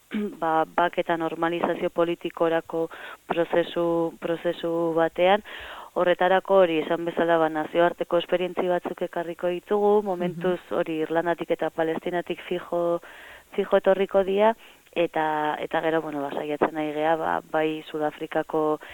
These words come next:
Speaker 1: eh, esperientzia, El Salvadorreko esperientzia, zein Angolako esperientzia ere, eh, ekartzen.
Speaker 2: Mhm.
Speaker 1: Eta, bueno, ba, pixkat hori oinarri hartuta eta nazioartean egon diren, ba, ba, bueno, emaitzak, hutsuneak, eh,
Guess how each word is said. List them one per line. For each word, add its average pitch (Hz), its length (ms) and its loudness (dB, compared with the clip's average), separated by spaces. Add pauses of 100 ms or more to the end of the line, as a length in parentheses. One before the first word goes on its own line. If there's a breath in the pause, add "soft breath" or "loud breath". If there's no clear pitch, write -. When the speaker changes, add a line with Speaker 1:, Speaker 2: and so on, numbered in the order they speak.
(300 loud breath)
Speaker 1:
eh, 156 420 0
esperientzia, 185 920 2
El 160 100 -2
Salvadorreko 156 800 0 (380 loud breath)
esperientzia, 160 800 -2 (120)
zein 160 360 -2 (160)
Angolako 151 640 -2
esperientzia 151 720 -4
ere, 147 240 -4 (400 loud breath)
eh, 151 360 -8 (120)
ekartzen. 151 640 -2 (300 loud breath)
Speaker 2:
Mhm. 185 160 -4
Speaker 1:
Eta, 165 480 2
bueno, 165 260 0
ba, 156 160 4
pixkat 175 460 -2
hori 175 200 2
oinarri 180 440 2
hartuta 170 400 2
eta 165 160 0
nazioartean 175 720 2
egon 175 280 -2
diren, 170 360 0
ba, 156 300 2 (580 loud breath)
ba, 165 120 4
bueno, 170 220 4
emaitzak, 190 600 2
hutsuneak, 190 800 2
eh, 160 500 2